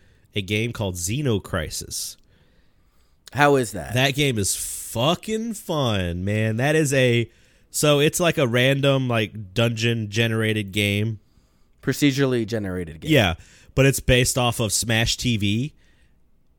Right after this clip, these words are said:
Speaker 1: and also, like, the Aliens universe.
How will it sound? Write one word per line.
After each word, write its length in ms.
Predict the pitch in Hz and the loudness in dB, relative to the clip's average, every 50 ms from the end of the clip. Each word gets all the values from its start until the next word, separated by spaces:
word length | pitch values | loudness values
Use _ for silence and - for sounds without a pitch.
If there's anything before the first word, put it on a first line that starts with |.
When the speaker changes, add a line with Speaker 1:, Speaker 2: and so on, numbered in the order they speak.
| _ _ - | _ _ 2
Speaker 1:
and 240 | 120 117 123 123 - | 2 4 2 2 0
also, 560 | - 120 117 120 117 - - 123 117 117 117 | -2 -2 0 0 0 0 0 0 2 2 2
like, 300 | 110 110 107 104 - - | 2 0 0 -2 -2 -4
the 100 | 117 - - 117 | -6 -4 -2 0
Aliens 540 | 120 131 123 117 107 98 95 98 92 87 101 | 0 0 0 0 0 0 -2 -2 -4 -4 -4
universe. 760 | 107 107 98 87 82 78 65 60 - - - - - - | -2 -2 -2 -4 -6 -8 -10 -10 -10 -10 -8 -8 -10 -12